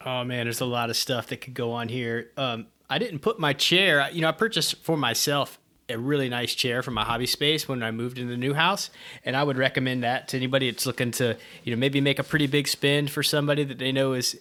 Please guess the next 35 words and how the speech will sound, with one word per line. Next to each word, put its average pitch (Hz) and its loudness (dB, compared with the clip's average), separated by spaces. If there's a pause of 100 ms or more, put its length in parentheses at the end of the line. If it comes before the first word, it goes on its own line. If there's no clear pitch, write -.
into 135 -4
the 123 2
hobby 135 2
and 113 0
doesn't 123 0
already 127 0
have 127 2
a 123 0
nice 123 0 (180)
setup. 147 0
That'd 135 0
be 110 -4
really 120 0
nice. 110 -2
'Cause 131 -6
you 147 -4
think 226 0
about 147 2
the 120 2
amount 127 4
of 123 2
time 135 2
you're 120 -2
gonna 117 -2
spend 123 -2
sitting 135 0
at 120 0
your 110 -4
hobby 131 0
desk 170 2
if 120 -8
you're 110 -6
doing 135 2
it 175 -4
right. 208 4